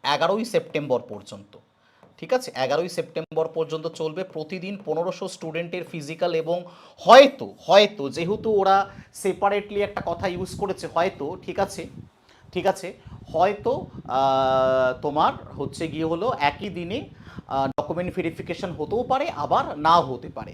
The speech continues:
সেটা এখনও কনফার্ম বলতে পারছি না। এক নম্বর, তাহলে কোন কোন ডকুমেন্ট আমাদের দরকার, সবার আগে প্রয়োজন কোন কোন ডকুমেন্ট, আমি প্রত্যেকটা জিনিস বলেছি, মন দিয়ে দেখবে কোন কোন ডকুমেন্ট আমাদের দরকার। দেখো, কোন কোন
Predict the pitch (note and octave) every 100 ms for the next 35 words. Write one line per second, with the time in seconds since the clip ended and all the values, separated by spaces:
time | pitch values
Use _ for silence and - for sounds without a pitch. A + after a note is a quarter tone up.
0 | - G#3+ A3 G3+ G#3 G#3 F3+ E3+ - F3+
1 | D3 A#2+ C#3+ A2+ - A2 G2 - - D3+
2 | A#2 A#2 G2+ - - - - - - B3
3 | - A#3 B3+ B3+ C#4+ B3+ A3 A#3 B3 C4+
4 | G#3 G3 G3+ F3 C3+ A#2 A#2 B2 F3 F3+
5 | F#3+ F#3+ G3 F3 F3 A#3 B3 F3+ F3+ G3
6 | F3+ C3+ C3+ B2 A#2 D3 F3+ G3+ F#3 F#3
7 | A3 G#3+ A3 F#3 F3+ E3+ D#3 E3 E3+ G#3
8 | E3+ F3+ F3 F3 D3 C#3 C3 C3 D#3 D3+
9 | G3 G3 C3 C#3+ C#3+ C3+ A#2+ A#2+ A#2 A2
10 | - G#2 - _ _ - - _ _ _
11 | _ _ _ _ _ C#3+ D3 - - _
12 | _ _ - _ G#3 A#3+ A#3